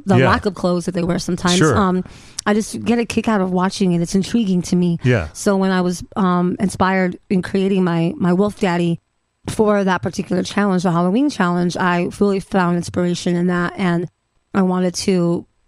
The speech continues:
Speaker 1: perform that number, but with respect to the community,
Speaker 2: Yeah.
Speaker 1: uh, as a voyeur and not being a participant.
Speaker 2: Uh-huh.
Speaker 1: Um, so I, I asked, um, multiple people who are involved in the community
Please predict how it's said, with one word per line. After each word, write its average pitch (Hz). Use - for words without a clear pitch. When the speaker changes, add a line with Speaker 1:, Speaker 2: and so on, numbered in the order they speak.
Speaker 1:
perform 233
that 208
number, 175
but 190
with 190
respect -
to -
the 185
community, 170
Speaker 2:
Yeah. 147
Speaker 1:
uh, -
as 202
a 196
voyeur 175
and 180
not 175
being 170
a 170
participant. -
Speaker 2:
Uh-huh. 95
Speaker 1:
Um, 190
so 196
I, 175
I 175
asked, -
um, 180
multiple 214
people 180
who 175
are 165
involved 165
in 170
the 160
community 170